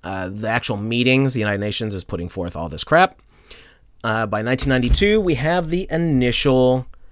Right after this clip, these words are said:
um, the actual meeting, the first meeting and all that. So I'm gonna pull up the document, and we're gonna go through a couple of the points here, Wayne. And what I really wanna tie this into, and I'll tell you why here,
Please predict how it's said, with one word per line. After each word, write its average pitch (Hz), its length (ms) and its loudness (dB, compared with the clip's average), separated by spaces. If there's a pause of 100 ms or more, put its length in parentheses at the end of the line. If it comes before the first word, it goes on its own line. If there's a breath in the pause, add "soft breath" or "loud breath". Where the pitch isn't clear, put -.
(680 soft breath)
um, 113 1000 -2 (720 loud breath)
the 135 100 4
actual 123 280 0
meeting, 123 500 4
the 98 80 -4
first 117 320 -2
meeting 113 460 -2
and 90 80 -6
all 78 140 -10
that. 60 320 -12
So 87 260 -10
I'm 110 160 -8
gonna 95 160 -8
pull 143 180 -4
up 165 80 -4
the - 80 -8
document, 101 520 -4
and 104 100 -6
we're 131 80 -4
gonna 185 140 -2
go 147 120 0
through 143 240 -2
a 123 40 0
couple 135 260 -6
of 107 60 -4
the 104 80 -10
points - 380 -6
here, 85 160 -8
Wayne. 85 380 -10 (1200 soft breath)
And 92 640 -6 (300)
what 117 180 0
I 123 80 4
really 180 340 2
wanna 214 180 4
tie 151 220 4
this 139 180 2
into, 104 480 -2
and 110 140 -2
I'll 110 160 -2
tell 165 180 0
you 135 140 4
why 107 840 -2
here, 90 360 -8